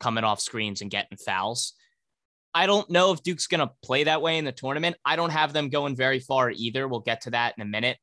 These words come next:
but I think they'll have enough to beat Davidson on the interior. Uh, that brings us to the Sweet sixteen.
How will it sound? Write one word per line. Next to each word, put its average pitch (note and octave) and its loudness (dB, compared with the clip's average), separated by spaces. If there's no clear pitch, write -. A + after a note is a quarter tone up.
but A2+ 0
I B2+ 0
think E3 -2
they'll E3 0
have D3 2
enough C#3+ 0
to C#3 -8
beat B2+ -4
Davidson B2 -2
on A#2+ 0
the G#2+ -2
interior. C#3 -4
Uh, B2 4
that C3 0
brings D3 -2
us D3 0
to C#3 -6
the B2 -8
Sweet C#3 -6
sixteen. A2+ -6